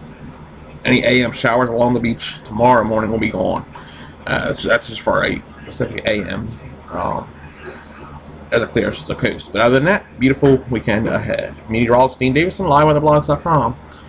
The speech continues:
We're putting out some, a video this weekend on the, uh, tornado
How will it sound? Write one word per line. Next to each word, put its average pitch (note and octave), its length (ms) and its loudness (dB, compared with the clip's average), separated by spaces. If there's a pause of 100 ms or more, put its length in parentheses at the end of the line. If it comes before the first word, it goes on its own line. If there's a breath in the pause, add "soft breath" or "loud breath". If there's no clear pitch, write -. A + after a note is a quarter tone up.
(360 loud breath)
We're D3+ 100 4
putting E3+ 240 4
out D#3 160 2
some, D3+ 360 2
a A#2 260 2
video B2+ 420 2
this A#2 160 -4
weekend G2 320 -2
on G2+ 300 2
the, - 520 -8
uh, - 180 -10
tornado G2 520 0